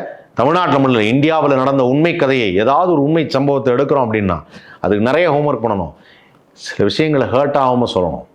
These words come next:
அது ரொம்ப முக்கியம். இதுக்கு ஒரு எக்ஸாம்பிளும் சொல்றேன். ஷியாம் பெனாகல் வந்து சுபாஷ் சந்திரபோஸ் பத்தி ஒரு படம் எடுத்தார், போஸ் த ஃபர்காட்டன்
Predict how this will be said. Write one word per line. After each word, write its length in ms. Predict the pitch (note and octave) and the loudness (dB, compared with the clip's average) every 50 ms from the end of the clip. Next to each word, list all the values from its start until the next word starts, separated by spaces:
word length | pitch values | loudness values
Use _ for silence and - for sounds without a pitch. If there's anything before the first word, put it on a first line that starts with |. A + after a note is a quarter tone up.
| _ _ _ _ _ _ _ _ _ _ _ _ _ _ _ _ _ _ _ _ - | _ _ _ _ _ _ _ _ _ _ _ _ _ _ _ _ _ _ _ _ -2
அது 200 | - F#2+ G2 G#2+ | 0 0 2 2
ரொம்ப 140 | A#2 B2+ C3 A#2+ A#2 | 2 2 2 2 0
முக்கியம். 340 | A2 - - A#2 F#2 C#2 - - - _ _ _ _ _ _ _ _ _ | -2 0 -2 -2 -2 -2 -6 -12 -20 _ _ _ _ _ _ _ _ _
இதுக்கு 200 | G#2+ A2+ B2 C3 C3+ | 0 2 4 4 2
ஒரு 80 | C3+ C3+ | 2 2
எக்ஸாம்பிளும் 480 | A#2+ C#3 F3+ F3+ E3+ D#3+ D3 B2+ - A2+ | 2 2 2 2 2 2 0 0 0 -2
சொல்றேன். 240 | G2 E2 - - - - _ _ _ _ _ _ _ _ _ _ _ _ _ _ _ _ - - | -2 -2 -4 -10 -12 -20 _ _ _ _ _ _ _ _ _ _ _ _ _ _ _ _ -4 -2
ஷியாம் 280 | - G3 G#3 A#3+ A#3 G#3 | 0 2 2 2 2 2
பெனாகல் 380 | G#3+ G3+ F#3+ F#3 F3+ E3+ D#3+ D3 C#3 | 2 2 0 0 2 2 2 2 2
வந்து 220 | C#3 C#3+ C#3+ D#3 D3+ C3 A2+ G2 E2+ F#2 - - - - | 2 2 2 2 4 4 2 2 2 -2 -4 -8 -8 -2
சுபாஷ் 420 | - F3+ F#3 G#3+ F#3 B2 - - - - - - - - _ _ _ _ - | 0 0 2 2 2 0 -2 -4 -8 -10 -12 -16 -20 -20 _ _ _ _ -2
சந்திரபோஸ் 440 | - C#3+ D3 D3 C#3+ C3+ C3 B2 - - | -2 0 0 0 0 0 0 0 0 -2
பத்தி 260 | - A#2 A2+ - C#3+ A2 E2+ - - - - _ _ _ _ - | -4 -4 0 0 0 -2 -2 -4 -10 -14 -20 _ _ _ _ -2
ஒரு 80 | G2 F#2+ - | -2 0 0
படம் 180 | A2+ A#2+ C#3 C#3+ | 0 0 2 0
எடுத்தார், 300 | A#2 G2+ - G2 D2+ - - - C3 | 0 0 -2 -4 -6 -8 -2 0 0
போஸ் 260 | F3 G3 F3 C3+ - - - | 2 2 0 0 -2 -2 -2
த 40 | B2+ A2+ | -2 0
ஃபர்காட்டன் 440 | A2+ B2+ B2+ C#3+ C#3+ C#3 C#3+ B2 G#2+ | 0 0 2 2 0 2 0 0 0